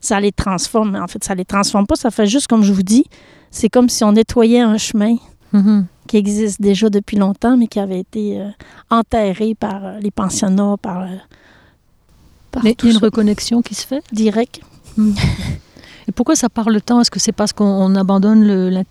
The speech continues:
Speaker 2: l'intellect et puis qu'on, qu'on
Speaker 1: Ben,
Speaker 2: se met en prise avec des choses ?
Speaker 1: ça parle parce que ça vient,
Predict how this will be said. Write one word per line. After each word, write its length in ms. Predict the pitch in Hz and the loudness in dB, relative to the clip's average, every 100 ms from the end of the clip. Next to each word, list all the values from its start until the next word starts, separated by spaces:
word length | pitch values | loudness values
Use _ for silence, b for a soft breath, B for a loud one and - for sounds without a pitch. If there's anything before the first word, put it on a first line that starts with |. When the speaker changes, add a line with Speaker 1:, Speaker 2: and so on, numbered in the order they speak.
| - | -4
Speaker 2:
l'intellect 680 | 196 - 196 202 208 - 196 | -2 -2 0 0 -2 -8 -12
et 20 | |
puis 180 | - 185 | -10 -8
qu'on, 400 | 190 185 185 190 B B B B B - | -4 -2 -4 -8 B B B B B -2
qu'on 100 | 214 | 4
Speaker 1:
Ben, 80 | |
Speaker 2:
se 40 | 226 | 4
met 60 | |
en 60 | 208 | 4
prise 260 | - 240 226 | 2 0 4
avec 200 | 202 196 | 4 2
des 120 | 190 | 0
choses ? 540 | - 226 240 226 - - | -2 -2 -2 -4 -10 -10
Speaker 1:
ça 220 | - 214 | -2 -2
parle 240 | - 269 285 | 2 0 0
parce 140 | 226 | -4
que 100 | - | -4
ça 160 | 214 214 | -2 0
vient, 260 | 196 240 | 2 2